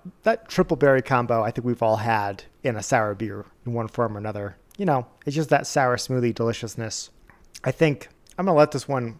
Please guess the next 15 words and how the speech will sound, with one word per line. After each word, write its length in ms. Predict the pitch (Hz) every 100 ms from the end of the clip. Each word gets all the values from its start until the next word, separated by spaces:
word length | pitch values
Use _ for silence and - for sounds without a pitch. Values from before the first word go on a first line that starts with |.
| _ -
I'm 80 |
gonna 120 | 240 139
savor 380 | - 147 131
this 200 | 117 113
one. 240 | 110 101 98 _ -
That's 140 | 165
the 60 | 147
advantage 240 | 127 120 107
of 40 |
going 200 | 107 95
first. 380 | - 104 - -
I 60 |
have 100 | 107
the 80 | -
whole 320 | 98 113 110